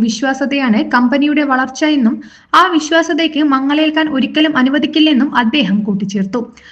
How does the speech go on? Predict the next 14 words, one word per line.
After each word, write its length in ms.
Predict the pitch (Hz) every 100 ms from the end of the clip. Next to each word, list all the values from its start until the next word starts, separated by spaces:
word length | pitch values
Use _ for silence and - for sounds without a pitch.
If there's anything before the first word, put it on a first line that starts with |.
| - -
കൊടുവള്ളി 400 | 381 392 392 403 262
ബ്ലോക്ക് 280 | 285 285 320
പഞ്ചായത്ത് 420 | 339 320 330 311 311
മെമ്പർ 260 | 311 226 - -
സുമാ 260 | 262 277 294
രാജേഷ്, 440 | 302 233 240 - -
പുതുപ്പാടി 480 | 262 269 311 311 311
പഞ്ചായത്ത് 460 | 285 277 294 294 294
അംഗം 200 | 262 262 285
ഷിൻജോ 340 | 262 262 302 311
സെബാസ്റ്റ്യൻ, 500 | 311 294 294 - 240 - - - _ -
പഞ്ചായത്ത് 440 | 302 294 330 339 302
സ്റ്റാൻഡിംഗ് 400 | 294 294 311 320
കമ്മിറ്റി 260 | 311 311